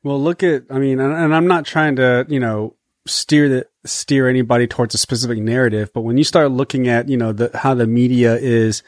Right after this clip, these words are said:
um, portraying some of these actions, this is, uh, absolutely horrendous, the, the way that the police handled it. But then you turn around and look at what happened with,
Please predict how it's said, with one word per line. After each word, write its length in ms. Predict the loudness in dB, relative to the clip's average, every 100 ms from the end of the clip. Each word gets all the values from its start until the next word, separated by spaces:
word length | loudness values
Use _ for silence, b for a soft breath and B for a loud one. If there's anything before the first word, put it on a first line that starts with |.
| b b b
um, 420 | -6 -4 -6 -8 -12 _ _ -4
portraying 560 | -2 -2 0 0 2
some 200 | 0 -2
of 100 | -2
these 540 | -2 0 0 0 -2 -4 _ _ _ _ _ -6
actions, 720 | -4 -2 -4 -6 -6 -6 -10 b b b b _
this 380 | -8 2 2 4
is, 160 | 0 0 -8
uh, 300 | -6 -6 -8 _ _ _ _ _ _ _ _ 0
absolutely 1000 | 2 0 -4 0 2 0 -2 -2 -4 -10 _ _ _ _ _ _ _ _ _ _ _ _ _ _
horrendous, 560 | -6 0 0 0 -6 -4
the, 220 | 0 2
the 100 | 2
way 180 | 2 4
that 140 | 4 0
the 80 |
police 400 | -4 -4 -2 -2
handled 400 | 0 0 0 -2
it. 140 | -8 -12 _ -2
But 160 | 0
then 180 | 2 2
you 60 | 0
turn 220 | -2 0
around 180 | 0 0
and 120 | 0
look 200 | 0 -2
at 80 | 0
what 180 | 0 2
happened 460 | 2 2 -2 2
with, 220 | 2 2